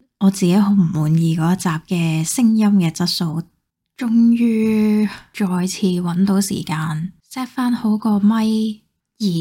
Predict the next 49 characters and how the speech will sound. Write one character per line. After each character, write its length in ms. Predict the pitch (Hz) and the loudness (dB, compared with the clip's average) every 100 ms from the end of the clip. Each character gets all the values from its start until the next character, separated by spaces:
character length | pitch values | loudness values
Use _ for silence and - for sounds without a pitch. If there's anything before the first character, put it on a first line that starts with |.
| 160 | -4
今 300 | - 269 294 | -4 -2 -2
次 200 | 294 - | -2 -2
嘅 220 | 214 214 214 | 0 2 2
錄 100 | 202 | 0
音 280 | 240 262 262 | -2 0 -2
同 320 | 254 202 175 | 0 0 0
以 220 | 170 185 208 | 0 2 4
往 260 | 208 208 | 4 2
係 220 | 214 202 | 2 0
有 240 | 185 185 196 | 0 -2 -2
啲 420 | 277 294 285 190 | -2 -2 -2 0
唔 240 | 170 170 | 0 0
同 280 | 190 185 175 | 0 0 0
㗎。 380 | 202 214 180 185 - _ _ _ _ _ _ _ - | 0 0 -2 -6 -12 _ _ _ _ _ _ _ -6
冇 200 | 240 269 | -4 -4
錯 200 | - 294 | -2 -2
啦， 200 | 285 269 | 0 -2
就 160 | 240 | -4
係 500 | 220 233 226 226 - _ _ | -2 -2 -2 -4 -6 _ _
喺 360 | - 226 262 269 | -8 -6 -4 -2
我 80 | 240 | -2
身 220 | 277 285 | -2 -4
邊 240 | 285 277 | -4 -4
多 180 | 269 262 | -2 -2
咗 320 | 262 202 214 - - | -2 -2 -2 -4 -6
兩 360 | 190 185 202 247 | -2 0 0 0
隻 180 | 262 262 | -2 -4
貓 400 | 285 294 294 277 | -4 -2 -2 -2
啊！ 720 | 240 226 220 202 185 170 185 _ _ _ _ _ _ | -2 -2 0 -2 -2 -6 -10 _ _ _ _ _ _
咁 100 | 214 233 | -6 -4
有 200 | 240 208 | 0 0
follow 420 | 208 240 220 156 175 | 0 -2 -2 -2 -2
開 340 | 208 214 196 | -2 0 0
我 240 | 175 175 190 - | -2 -4 -8 -10
Facebook 460 | 220 214 214 - 208 | -2 -2 -2 -10 -10
或 100 | 190 | -8
者 140 | 175 170 | -6 -4
Instagram 960 | 175 185 196 233 247 247 220 202 175 | -2 -2 -2 -2 -4 -4 -4 -4 -4
嘅 120 | 180 185 | -4 -2
朋 160 | 185 | -2
友 200 | 175 175 | -2 -2
都 140 | 185 247 | -2 -2
已 160 | 233 | 0
經 180 | 220 240 | 0 -2
知 220 | 240 240 | -2 -4
道 240 | 240 202 196 | -2 -2 0
呢 180 | 214 226 | 0 0
一 140 | 220 | -2
個 280 | 202 190 | -2 -2